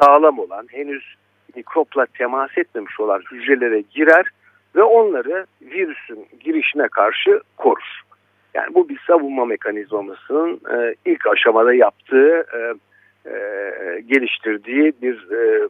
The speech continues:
korunma şekli interferonlar aracılığıyla. Şimdi iki, e, yönden interferon, e, korunmasının aksadığı gösterilmiş.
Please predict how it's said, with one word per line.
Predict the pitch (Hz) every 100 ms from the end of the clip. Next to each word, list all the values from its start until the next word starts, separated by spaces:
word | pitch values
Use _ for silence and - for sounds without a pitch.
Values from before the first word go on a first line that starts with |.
| -
korunma | - 127 131 135 127 -
şekli | - 101 - - - - - - _ _ 135
interferonlar | 110 107 98 107 92 92
aracılığıyla. | 87 - - - - _ _ - _ -
Şimdi | - -
iki, | 165 - 240 226 -
e, | 139 127 127 123 117 107 -
yönden | 113 117 123 120 131 127 -
interferon, | 127 117 120 110 - 127 131 127
e, | - 107 104 101 101 95 98 98 87 - - - - -
korunmasının | - - 113 113 110 - 135 135
aksadığı | 117 117 - 117 127
gösterilmiş. | 127 95 - 98 117 151 -